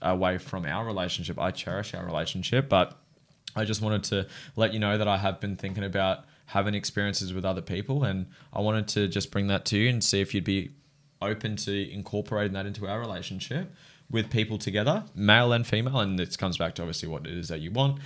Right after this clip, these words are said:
um, if, um, your orientation, but I just wanted to see if y-, that is something that you'd be open to exploring with me. I'm not saying we have to have, have them today or next week or the week after, but it is something I definitely wanna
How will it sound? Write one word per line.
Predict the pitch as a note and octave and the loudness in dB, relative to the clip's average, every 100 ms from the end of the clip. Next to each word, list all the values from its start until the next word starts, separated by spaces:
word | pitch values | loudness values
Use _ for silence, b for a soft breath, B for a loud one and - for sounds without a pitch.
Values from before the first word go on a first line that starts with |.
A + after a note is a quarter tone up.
| B B B | B B B
um, | F#2+ F#2+ F#2+ F#2 D#2 - | 6 6 4 2 -4 -6
if, | F#2+ F#2 F2 F#2 | -2 -2 0 0
um, | F2 F#2 | 0 2
your | E2+ | 0
orientation, | F2 F2 A2+ A#2 C#3 C#3 | 0 0 2 2 4 4
but | C#3 F#2+ - - B B B | 6 6 4 -2 B B B
I | G#2+ | 4
just | A2 A#2 | 4 4
wanted | A#2 | 0
to | G#2+ | 0
see | - G#2+ | 2 4
if | G#2+ - | 2 0
y-, | G2+ F2+ - | -2 -2 2
that | G#2 G#2 | 4 6
is | G#2 | 4
something | G#2 G#2 | 2 2
that | G2 G2 | 0 0
you'd | F#2+ | 0
be | F#2+ F#2 | 0 2
open | F#2+ G2+ | 4 2
to | G2 | 0
exploring | F#2+ - F#2+ G#2 A#2+ | 0 -2 -2 0 0
with | - | -2
me. | D2+ D2+ | -4 -2
I'm | F2 | 2
not | A2+ G2+ | 2 4
saying | A#2 G#2+ | 4 6
we | G#2 | 4
have | G2 | 2
to | - | 2
have, | G2 F2 - - - _ _ - | 2 2 -6 -20 -20 _ _ -4
have | G#2 A2+ G#2 | 10 10 10
them | G2+ G2 - | 6 0 0
today | - G#2 G#2 | 6 8 8
or | G2+ | 6
next | G2 F#2+ - | 4 2 4
week | G#2+ G2+ | 4 4
or | G2+ | 2
the | |
week | G2 F#2 | 2 4
after, | G2 A2+ C#3 C#3 | 6 4 4 2
but | C3+ G#2+ | 4 4
it | A#2 | 4
is | B2+ | 4
something | G#2+ G2+ G2+ | 2 2 4
I | |
definitely | G2 F#2+ - F#2+ | 4 4 2 0
wanna | F#2+ F#2 | 2 0